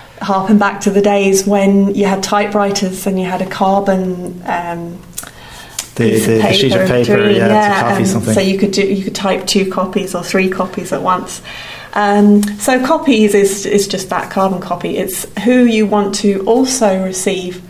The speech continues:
Speaker 1: uh, this message. Now, um, I won't bother putting, you don't, you, usually you don't have to put anything in there,
Speaker 2: No.
Speaker 1: but it's, it is handy to kind of address a message to somebody, um,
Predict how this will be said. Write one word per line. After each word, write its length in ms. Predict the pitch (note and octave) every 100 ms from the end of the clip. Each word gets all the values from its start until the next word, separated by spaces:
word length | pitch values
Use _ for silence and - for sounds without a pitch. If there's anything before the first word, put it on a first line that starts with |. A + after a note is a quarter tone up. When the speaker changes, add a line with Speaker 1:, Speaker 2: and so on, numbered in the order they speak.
| - - - -
Speaker 1:
uh, 180 | F3+ F3
this 240 | F3+ -
message. 640 | F3+ - - - - - - - - - - -
Now, 380 | G3+ F#3 G3 -
um, 720 | G3+ F#3+ F#3+ F#3+ F#3+ F#3+ F#3+ - - - - - - - - - -
I 100 | F#3+
won't 200 | G#3 -
bother 180 | E3+
putting, 240 | - F#3 G3+
you 80 | C4
don't, 300 | C4+ G#3 G#3+
you, 180 | G#3 G3+
usually 420 | G#3 A#3+ A#3+ F3
you 60 |
don't 160 | F#3 F3+
have 140 | F3+
to 60 | -
put 180 | - -
anything 360 | F3 - F3+
in 160 | F3+ F#3
there, 180 | F#3 E3+
Speaker 2:
No. 80 | F#3+
Speaker 1:
but 100 | -
it's, 180 | - - - - -
it 120 | A3+
is 160 | C#4 C#4+ -
handy 760 | A#3 A3+ A3 G#3+ G3+ G3+ - -
to 120 | G#3
kind 220 | G#3+ G3+
of 320 | G3+ G3 - - - -
address 340 | G#3+ A3 C4+ C4
a 60 |
message 680 | A3+ A3 A3 G#3+ G3+ G#3 - -
to 100 | G3+
somebody, 800 | G#3+ G#3+ G#3+ G3 F#3+ F#3+ - - -
um, 560 | G3 F#3+ F#3+ F#3+ -